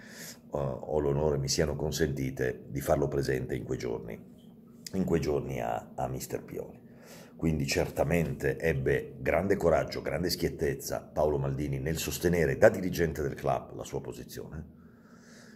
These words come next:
Certamente ci fu in quei giorni anche la capacità e l'abilità di Ivan Gazidis di mediare fra la proprietà, che aveva stimolato dopo il cinque a zero di Bergamo,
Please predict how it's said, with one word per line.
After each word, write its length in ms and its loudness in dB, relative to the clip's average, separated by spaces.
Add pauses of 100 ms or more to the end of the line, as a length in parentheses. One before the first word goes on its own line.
(160)
Certamente 1300 6
ci 140 -4
fu 220 -2
in 100 0
quei 140 2
giorni 380 2
anche 320 2
la 140 4
capacità 600 2
e 60 8
l'abilità 520 2
di 120 2
Ivan 300 4
Gazidis 460 0
di 80 -2
mediare 460 -2
fra 180 0
la 80 2
proprietà, 720 0 (880)
che 140 2
aveva 640 4
stimolato 880 4
dopo 200 -4
il 60 -4
cinque 300 -4
a 40 -2
zero 220 -2
di 100 -4
Bergamo, 720 -2